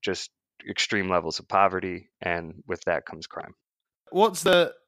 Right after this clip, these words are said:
Speaker 2: the, the nutsest, the maddest thing about Chicago?
Speaker 1: Like, uh, I say, uh,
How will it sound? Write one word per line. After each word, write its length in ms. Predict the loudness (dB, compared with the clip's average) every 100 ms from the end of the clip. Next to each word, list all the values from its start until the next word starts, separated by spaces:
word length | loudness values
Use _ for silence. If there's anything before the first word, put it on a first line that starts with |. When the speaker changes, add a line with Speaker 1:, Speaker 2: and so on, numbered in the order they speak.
| -8
Speaker 2:
the, 280 | 0 0
the 160 | 2 2
nutsest, 640 | 4 4 4 2 -2 0
the 100 | 0
maddest 640 | 0 6 6 6 4 0 0
thing 240 | 2 2
about 400 | 2 2 2 2
Chicago? 580 | -4 0 4 4 4 2 -2 _ 0
Speaker 1:
Like, 380 | 8 10 8 8
uh, 300 | 8 10 10
I 220 | 8 8
say, 540 | 6 6 8 8 6 4 -2 -20 _ _ _ _ 2
uh, 420 | 6 8 10 8